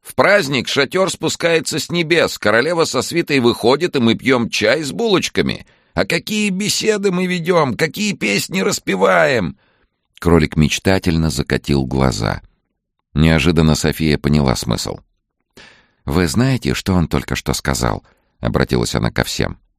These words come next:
Скоро верхний мир во главе с королевой спустится к нам. Это же то, ради чего мы пришли. Это значит, что и мы можем встретиться с королевой, —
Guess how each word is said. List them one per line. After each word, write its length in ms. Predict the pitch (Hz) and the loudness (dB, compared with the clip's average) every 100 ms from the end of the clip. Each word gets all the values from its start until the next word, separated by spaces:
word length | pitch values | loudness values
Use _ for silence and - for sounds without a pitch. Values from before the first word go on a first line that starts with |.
| _ - - _ _ _ - | _ -20 -20 _ _ _ -6
Скоро 560 | - - 117 92 52 - _ _ | -4 0 2 2 -2 -6 _ _
верхний 560 | 64 78 87 - 69 69 | -2 2 0 0 0 2
мир 300 | 87 104 57 | 4 2 0
во 140 | 55 | -2
главе 340 | 62 71 73 | 0 0 0
с 80 | 62 | -2
королевой 800 | - 58 60 69 107 90 57 - _ _ _ | -2 0 0 0 0 0 -2 -6 _ _ _
спустится 720 | - - 104 104 - 87 - | -12 -6 -4 -4 -4 -4 -4
к 160 | 95 - | -6 0
нам. 420 | 95 98 69 50 - _ _ _ _ - | 2 2 2 -2 -10 _ _ _ _ -4
Это 260 | 80 - | -4 0
же 200 | 73 67 | -2 -2
то, 280 | - - 73 | -2 0 2
ради 280 | 71 73 69 | 2 0 -2
чего 320 | - 67 65 | -4 -2 0
мы 160 | 67 71 | 2 0
пришли. 560 | 101 107 - 117 92 _ _ _ _ _ _ _ - | -2 -2 0 0 -2 _ _ _ _ _ _ _ -2
Это 260 | 82 - | 0 2
значит, 720 | 71 69 82 71 - 98 - - _ _ | 2 4 4 4 0 -4 -4 -12 _ _
что 220 | - - | -6 0
и 140 | 80 73 | 2 4
мы 180 | 87 | 4
можем 380 | 131 151 117 107 | 4 2 2 0
встретиться 600 | 95 - 98 82 69 - | -2 -2 -4 -2 -4 -4
с 100 | 67 | -6
королевой, — 680 | - 73 78 73 60 53 50 | -2 0 0 0 0 -2 -6